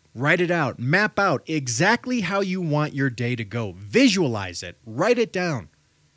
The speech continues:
There's so much power in visualizing how you want your day to go. But are you the type of person who wakes up and says, "Oh, man,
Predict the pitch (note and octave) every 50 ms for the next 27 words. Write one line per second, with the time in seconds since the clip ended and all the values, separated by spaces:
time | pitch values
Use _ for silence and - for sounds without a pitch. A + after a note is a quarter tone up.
0 | _ _ _ - F#3+ G3 - - - - A#3 A3+ G#3+ G#3 G#3+ - - - - G3
1 | F#3+ F#3+ F#3 D#3+ - - D#3 D3 C#3 A#2 G#2 A#2 F#3 A#3 F#3+ E3 F3+ D3 B2 A#2
2 | A2 A2 G#2 G2 G#2+ A2+ A2+ B2+ C#3 - _ _ _ _ _ _ _ _ _ _
3 | - - G3+ A3 A3 G#3 F#3 G3+ G#3 F#3 F3 F3+ F3+ F#3 - D3+ D#3+ D3+ B2+ D#3
4 | D3+ D3+ C#3 B2+ B2 D#3 D#3 C3+ G2 - - _ _ _ _ _ _ _ _ _
5 | _ _ _ _ _ _ _ _ _ _ _ _ _ _ _ _ _ _ _ _
6 | - F#3 F#3 F#3+ F3+ F3 A3 C#4+ C4 A#3+ - - G3+ G#3+ A3 - E3+ C3 - -
7 | - A3+ B3+ - - D3+ C3+ B2 C3+ D3 C#3 B2+ B2 - - - - A2 A2+ D#3
8 | F#3+ - - - E3+ E3 - C3 C3+ C3 A#2+ - C3 B2+ A#2 F#2+ G2+ G#2+ A#2 A2+
9 | A2+ A2+ A2 A2+ A#2+ B2 C3+ C3+ C3+